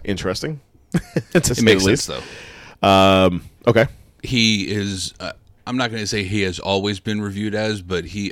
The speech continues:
Speaker 2: I would say he is the next incarnation of Eddie Guerrero,
Speaker 1: Hmm.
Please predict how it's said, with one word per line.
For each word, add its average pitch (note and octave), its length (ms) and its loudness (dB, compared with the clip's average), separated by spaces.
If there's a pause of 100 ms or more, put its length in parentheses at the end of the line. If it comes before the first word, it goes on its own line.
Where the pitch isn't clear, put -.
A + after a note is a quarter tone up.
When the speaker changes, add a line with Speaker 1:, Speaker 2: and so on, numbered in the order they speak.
Speaker 2:
I G#2 140 0
would G#2 180 -2
say F2+ 240 0
he F2+ 260 -2
is E2+ 320 -6
the F#2+ 140 -6
next E2+ 640 -8 (1400)
incarnation E2+ 760 -6
of D2+ 440 -12
Eddie D#2 160 -10
Guerrero, - 440 -14 (200)
Speaker 1:
Hmm. D#2 140 -8